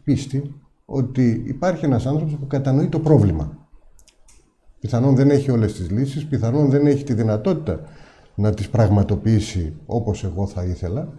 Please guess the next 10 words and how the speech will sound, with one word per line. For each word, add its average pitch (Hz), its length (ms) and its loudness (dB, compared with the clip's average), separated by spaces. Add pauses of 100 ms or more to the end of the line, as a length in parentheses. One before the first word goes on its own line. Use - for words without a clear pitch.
(360)
αλλά 127 420 -2
είναι 165 260 2
μια 139 240 4
καλή 135 360 4
αρχή 139 220 2
για 120 180 4
τη 110 80 -4
χώρα 143 460 -2 (600)
και 117 140 0
μια, 139 400 4